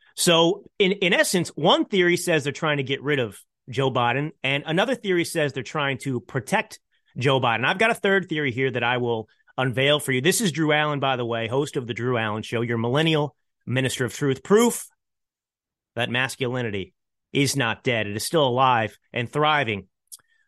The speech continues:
uh, between these ears and in this spectacular specimen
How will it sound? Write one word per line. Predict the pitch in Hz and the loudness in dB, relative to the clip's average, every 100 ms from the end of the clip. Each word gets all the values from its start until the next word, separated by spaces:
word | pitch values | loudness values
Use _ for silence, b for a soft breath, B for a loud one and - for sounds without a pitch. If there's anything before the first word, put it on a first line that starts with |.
| - | -6
uh, | 113 117 | -2 0
between | 123 - 139 | -2 -2 0
these | 143 160 131 | 2 2 2
ears | 143 143 120 | 0 0 -2
and | 113 | -6
in | |
this | 123 127 - - - | -6 -6 -8 -10 -10
spectacular | - 127 - 143 135 135 117 104 - _ _ _ _ _ _ _ | -4 -4 0 0 0 0 -2 -4 -8 _ _ _ _ _ _ _
specimen | - - 165 - 127 92 | -4 2 2 0 -2 -4